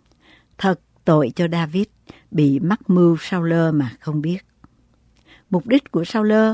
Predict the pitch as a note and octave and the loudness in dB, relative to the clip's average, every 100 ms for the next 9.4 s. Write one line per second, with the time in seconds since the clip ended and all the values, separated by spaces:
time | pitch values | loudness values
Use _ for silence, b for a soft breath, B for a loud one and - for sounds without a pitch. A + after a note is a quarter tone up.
0 | - b b - E3+ D#3 F#3+ A3 G#3+ F#3+ | -4 b b -4 -2 0 2 4 4 2
1 | G#3 G3+ D4 - G#3+ G3+ G3+ A#3 E4 B3+ | -2 2 0 0 0 0 2 2 4 2
2 | D#3 C3+ - A3 G#3+ A3 A3+ A3+ A3 - | 2 0 0 2 2 2 4 6 4 0
3 | b b b _ - E3 F#3+ F#3+ D3+ D3 | b b b _ -2 2 4 4 4 2
4 | D#3 D3 E3 A#3+ D4+ A#3 C#3+ - D#3+ E3 | 0 -2 4 6 6 2 0 -4 -6 -6
5 | D#3 _ _ b b b b b - G#3 | -8 _ _ b b b b b 4 6
6 | A3 G#3 - - B3+ - C4 - F3+ D3+ | 8 6 -2 -2 -2 0 -2 0 0 2
7 | C#3+ C3+ B2 - C#3 - D3+ E3 - F3 | -2 -4 -8 -12 -12 -8 -6 -8 -2 0
8 | C#3+ B2 - _ F#3 F3 E3 D#3 C3 C3+ | 0 -2 -12 _ 2 2 2 -2 -4 -4
9 | D#3+ E3 D3+ F#3+ | -6 -6 -4 -6